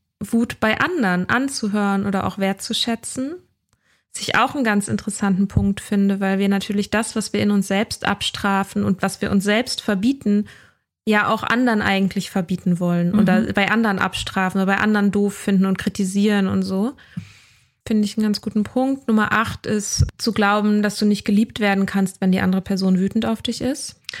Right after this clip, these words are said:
Speaker 1: Das neunte ist zu glauben, dass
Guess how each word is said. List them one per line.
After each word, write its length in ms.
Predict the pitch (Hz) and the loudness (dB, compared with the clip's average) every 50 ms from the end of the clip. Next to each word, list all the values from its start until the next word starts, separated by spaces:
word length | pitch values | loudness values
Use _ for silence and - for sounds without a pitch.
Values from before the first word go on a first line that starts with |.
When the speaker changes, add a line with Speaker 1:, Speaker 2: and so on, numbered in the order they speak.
| - - _ | -16 -16 _
Speaker 1:
Das 140 | - - - | -10 -6 -2
neunte 360 | - 202 202 214 226 240 - - | 0 2 4 4 2 0 0 0
ist 560 | - 208 208 208 208 - - - - - - | 0 2 0 0 -2 -6 -10 -12 -12 -10 -6
zu 120 | - 220 | -6 -4
glauben, 720 | 190 202 196 190 196 202 202 214 220 220 220 214 214 214 - _ _ _ _ | 0 2 2 2 2 2 2 2 4 4 4 2 2 0 -4 _ _ _ _
dass 440 | 202 196 196 196 - - - - | -2 -2 0 -2 -4 -8 -10 -12